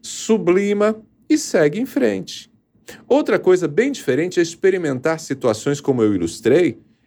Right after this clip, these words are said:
de maneira recorrente, ou seja, quando se repetem com frequência. Nesses casos, é preciso reagir,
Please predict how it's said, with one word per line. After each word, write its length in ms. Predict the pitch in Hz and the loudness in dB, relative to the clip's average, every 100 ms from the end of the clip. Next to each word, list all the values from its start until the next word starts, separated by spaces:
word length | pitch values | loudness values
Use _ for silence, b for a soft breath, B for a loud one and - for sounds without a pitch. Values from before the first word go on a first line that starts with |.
| - | -12
de 160 | 117 | -2
maneira 380 | 208 233 196 214 | 2 4 4 4
recorrente, 840 | 190 226 226 254 147 165 190 - | 2 -2 0 -2 0 -2 -4 -4
ou 60 | 151 | -4
seja, 340 | 156 180 175 151 B B | 2 2 2 -4 B B
quando 220 | 180 185 | 0 0
se 260 | - 214 | -8 -4
repetem 1040 | 214 185 226 226 - 180 196 202 - 123 101 - | -2 2 0 0 -2 2 2 0 -4 -4 -4 0
com 260 | 196 240 | 2 2
frequência. 1160 | 233 - 185 208 214 - 180 185 - - 80 - _ _ b b - | -2 -4 2 2 0 2 2 2 -6 -2 -2 -4 _ _ b b -2
Nesses 580 | 120 185 240 233 160 | 2 4 2 -2 -10
casos, 500 | - 135 165 185 135 | -2 0 2 0 -2
é 60 | 127 | -6
preciso 500 | 131 160 156 175 180 | -2 -4 -4 -2 0
reagir, 600 | 139 175 202 123 113 165 | 2 2 2 0 -2 -2